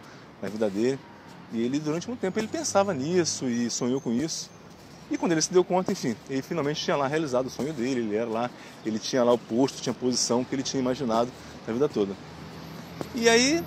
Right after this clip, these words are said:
ele tava naquela vida, de repente ele, um dia, conversando com, com uma outra pessoa,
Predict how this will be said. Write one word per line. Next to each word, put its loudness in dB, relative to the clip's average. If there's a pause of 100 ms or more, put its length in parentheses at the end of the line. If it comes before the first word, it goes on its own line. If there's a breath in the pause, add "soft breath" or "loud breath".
ele 0
tava 8
naquela 6
vida, 2
de 2
repente 4
ele, 4 (380)
um 4
dia, 4
conversando 4
com, 0 (140)
com 2 (100)
uma 6
outra 8
pessoa, 6